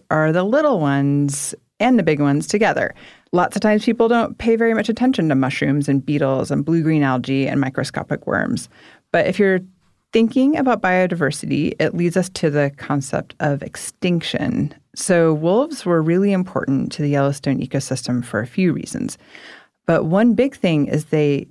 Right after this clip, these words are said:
work together to take down large ungulates. That's how they hunt.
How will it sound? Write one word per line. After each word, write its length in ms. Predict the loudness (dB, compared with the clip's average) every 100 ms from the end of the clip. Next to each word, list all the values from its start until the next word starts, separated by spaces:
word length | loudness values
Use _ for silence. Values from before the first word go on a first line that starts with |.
| _ _
work 320 | -4 -2 -2
together 840 | -4 -4 0 0 2 2 0 -2 -4
to 140 | -6
take 420 | -6 -4 -4 -4 -4
down 300 | -2 0 -2
large 300 | -2 -4 -4
ungulates. 600 | -4 -2 -4 -6 -8 -4
That's 240 | -2 -2
how 180 | -4 -4
they 120 | -4
hunt. 360 | -6 -6 -6 -12